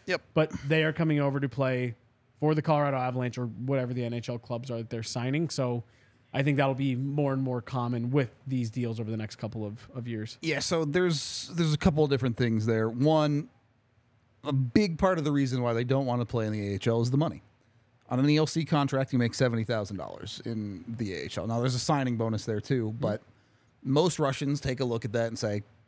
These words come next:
Speaker 1: "I can make seventy K and hang out in Russia."
Speaker 2: Yeah, yeah,
Speaker 1: <laughs>
Speaker 2: yeah,
Speaker 1: Be,
Speaker 2: easily.
Speaker 1: be a lot more comfortable, don't have any culture shock, all of that. So it's, it's hard to get those players to come over for that. And, and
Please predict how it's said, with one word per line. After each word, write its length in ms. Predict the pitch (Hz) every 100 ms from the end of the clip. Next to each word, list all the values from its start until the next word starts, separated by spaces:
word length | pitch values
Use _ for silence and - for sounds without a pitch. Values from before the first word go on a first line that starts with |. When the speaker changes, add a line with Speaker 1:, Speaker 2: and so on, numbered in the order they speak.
| _ - _ -
Speaker 1:
"I 120 | 202
can 80 | 240
make 160 | 170 -
seventy 340 | 175 170 151
K 260 | 135 160 131
and 80 |
hang 200 | 127 139
out 160 | 135 127
in 40 |
Russia." 440 | 117 113 - 107 117
Speaker 2:
Yeah, 220 | 143 147 160
yeah, 220 | 147 131
Speaker 1:
<laughs> 40 |
Speaker 2:
yeah, 180 | 147 127
Speaker 1:
Be, 60 | 143
Speaker 2:
easily. 440 | 147 131 120 120
Speaker 1:
be 180 | 131 151
a 60 | 143
lot 260 | 156 170
more 160 | 156 151
comfortable, 680 | - 151 131 143 127 123 120 _ _ _
don't 200 | 147 147
have 160 | 143 135
any 100 | 131
culture 320 | 143 127 120
shock, 320 | - 120 110
all 200 | 131 117
of 80 | 101
that. 300 | 104 82 85 - _ _ _ _
So 600 | - - 131 120 117 113 - _ _ _ _ _ _
it's, 320 | - 82 - -
it's 160 | 170 -
hard 440 | - 165 170 156
to 100 | 147
get 240 | 135 139
those 200 | 139 135
players 540 | 123 135 127 117 123 -
to 160 | -
come 260 | 117 - 123
over 300 | 117 110 107
for 180 | - 110
that. 280 | 110 104 107
And, 240 | 147 156
and 360 | 214 208 156